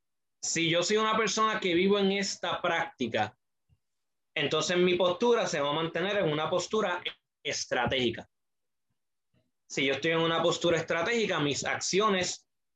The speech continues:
mi manera de pensar, mi manera de hablar, mi manera de ver las cosas van a ser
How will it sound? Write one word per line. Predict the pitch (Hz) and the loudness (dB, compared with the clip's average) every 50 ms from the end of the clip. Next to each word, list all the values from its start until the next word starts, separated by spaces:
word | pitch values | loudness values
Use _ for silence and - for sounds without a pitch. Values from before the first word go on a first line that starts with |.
| _ - | _ -4
mi | 139 139 139 | -2 0 0
manera | 135 127 127 127 139 147 156 | 2 2 2 2 2 2 2
de | 170 170 | 2 2
pensar, | 170 175 170 165 - - 202 202 202 185 - - - _ _ | 0 0 0 -2 0 0 0 0 0 -2 -4 -6 -10 _ _
mi | - 123 139 151 165 156 147 | -2 -2 0 0 0 0 0
manera | 143 139 139 143 147 151 151 151 | 0 0 0 0 2 2 2 2
de | 151 147 | 2 2
hablar, | 147 147 160 180 190 196 196 190 - - | 2 2 0 0 0 0 -2 -4 -8 -10
mi | - 131 139 147 147 | -8 -4 -2 0 0
manera | 147 147 143 139 147 151 151 156 156 | 0 0 0 0 0 0 2 2 2
de | 156 156 | 2 2
ver | 156 160 | 2 2
las | 160 156 151 - | 2 0 0 0
cosas | - 220 214 208 185 151 143 | -2 -2 0 0 -2 -2 -2
van | 143 139 139 | -2 -2 -2
a | 147 247 | -2 -2
ser | 143 - 190 202 202 202 - | -2 -2 0 0 0 0 -2